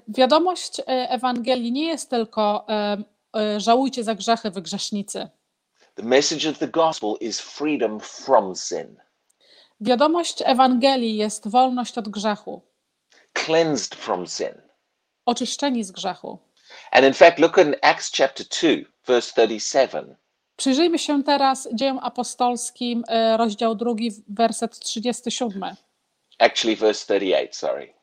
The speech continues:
Speaker 1: E, tak naprawdę werset trzydziesty ósmy, przepraszam.
Speaker 2: The-, then Peter said to them,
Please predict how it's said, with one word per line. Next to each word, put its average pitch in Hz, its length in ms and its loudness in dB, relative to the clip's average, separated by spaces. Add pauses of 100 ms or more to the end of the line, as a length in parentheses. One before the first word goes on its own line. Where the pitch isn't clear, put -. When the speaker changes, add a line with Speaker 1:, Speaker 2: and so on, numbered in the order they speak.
(120)
Speaker 1:
E, 226 340 2 (100)
tak 240 160 -4
naprawdę 226 440 2
werset 214 440 -4
trzydziesty 233 500 -6
ósmy, 185 300 -12
przepraszam. 180 540 -6 (180)
Speaker 2:
The-, 180 480 10
then 180 260 10
Peter 196 540 -4
said 185 380 2
to 117 120 -4
them, 67 220 -8